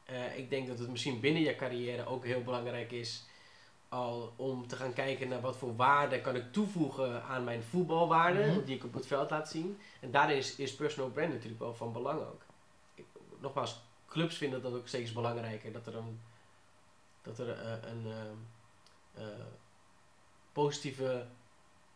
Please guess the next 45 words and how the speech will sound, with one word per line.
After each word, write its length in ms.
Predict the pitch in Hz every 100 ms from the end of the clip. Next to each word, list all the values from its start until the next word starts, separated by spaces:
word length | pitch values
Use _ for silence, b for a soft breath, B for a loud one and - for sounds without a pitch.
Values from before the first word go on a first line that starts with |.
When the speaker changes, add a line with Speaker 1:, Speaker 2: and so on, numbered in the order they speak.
| - - - -
Speaker 1:
eh, 100 | -
inbreng, 460 | 156 170 135 117 110
zeg 100 | 113
maar, 120 | 113
daar, 220 | 110 101
daarin 240 | 113 113 113
Speaker 2:
Ja. 80 | -
Speaker 1:
komt. 240 | 104 - - -
Speaker 2:
Ja. 100 | -
Speaker 1:
Clubs 160 | 147 143
hebben 180 | 131 131
liever 240 | 139 131
niet 140 | 147 160
te 80 | 131
maken 320 | 117 117 127
met 140 | 127
mensen 240 | 131 123 131
die, 200 | 135 B B B B
waar 160 | - 127
al 120 | 127
honderdéén 800 | 127 135 131 135 143 147 147 139 -
keer 240 | 143 139
slecht 300 | - 160 -
over 200 | 139 135
geschreven 520 | 131 160 151 151 -
is, 140 | - -
zeg 160 | -
maar. 100 | 139
Speaker 2:
Ja, 80 | 151
Speaker 1:
Dat 140 | 123 -
Speaker 2:
precies. 180 | 113
Speaker 1:
vermijden 360 | 127 127 143 131
ze 80 | 113
dan 180 | 104 101
ook 120 | 107
liever. 240 | - - - B B B B B B -
Eh, 180 | 127 127
maar 100 | 147
er 60 | 151
zit 80 | 165
natuurlijk 260 | 165 165
ook 100 | 196
een 60 | 160
commercieel 420 | 139 123 139
be-, 80 | 127